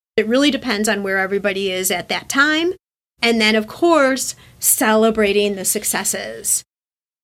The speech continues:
Michelle's asking, "What if you're a newbie business owner and you feel you have nothing to contribute?" This is a good point, Michelle, and something that I didn't bring up.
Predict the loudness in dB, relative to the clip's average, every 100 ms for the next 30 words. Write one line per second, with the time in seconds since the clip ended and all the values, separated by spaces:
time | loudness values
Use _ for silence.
0 | -2 2 4 4 4 2 2 2 2 4
1 | 4 4 4 2 4 0 2 2 4 4
2 | 2 2 2 2 0 0 -2 -2 -2 -2
3 | 0 0 2 4 4 4 2 0 -2 0
4 | 0 2 2 4 2 0 0 2 2 0
5 | -2 -6 -2 0 2 2 2 0 0 -2
6 | -2 -2 -2 0 -2 -4 -2 0 2 0
7 | 0 2 2 0 0 -2 -2 -4